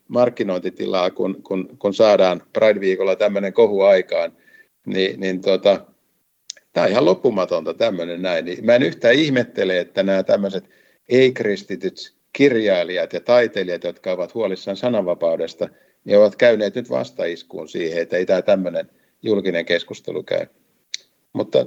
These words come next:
se on sitten kurjaa, että, että meillä on niin tämmöinen huomiotalous- ja markkinointikeskeinen tämmöinen mainehaitta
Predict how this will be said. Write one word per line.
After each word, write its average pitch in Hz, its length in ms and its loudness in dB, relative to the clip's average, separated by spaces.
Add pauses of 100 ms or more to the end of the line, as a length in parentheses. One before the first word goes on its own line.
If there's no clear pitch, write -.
(100)
se 73 260 2
on 87 100 4
sitten 143 300 0
kurjaa, 127 400 2
että, 117 260 0 (100)
että - 240 -6 (200)
meillä 107 260 -2
on 101 80 -4
niin 127 180 -2
tämmöinen 113 480 -2 (560)
huomiotalous- 101 760 2
ja 98 60 -4
markkinointikeskeinen 92 1120 -4
tämmöinen 87 460 -4
mainehaitta 87 680 -2